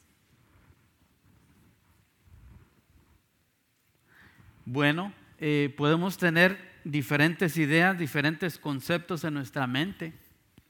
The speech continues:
Ya dijeron, no, no, bueno, una, puede ser el pastor, puede ser este,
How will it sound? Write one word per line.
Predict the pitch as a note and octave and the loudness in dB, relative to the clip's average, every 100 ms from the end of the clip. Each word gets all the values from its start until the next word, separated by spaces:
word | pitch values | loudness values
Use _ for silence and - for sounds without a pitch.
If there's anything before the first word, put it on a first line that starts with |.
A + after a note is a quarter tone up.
| _ _ - - - _ _ _ _ _ _ | _ _ -20 -20 -20 _ _ _ _ _ _
Ya | C3+ B2 | 0 2
dijeron, | C3 C3 B2+ B2 | 2 0 0 -4
no, | D3 | -6
no, | F#3 | -6
bueno, | B2 C3+ C3+ | -8 -8 -6
una, | B2+ C3 C3 - - - _ _ | -6 -8 -10 -16 -20 -20 _ _
puede | A#2+ A#2+ | -6 -6
ser | A#2 A#2 | -4 -6
el | A2 | -4
pastor, | G2 G2 - D#3 D#3 C3+ | -8 -8 -6 -6 -6 -8
puede | B2+ B2 | -6 -4
ser | A#2+ B2 A2+ | -4 -4 -6
este, | A2+ - G2+ F#2+ A2+ | -6 -10 -8 -8 -10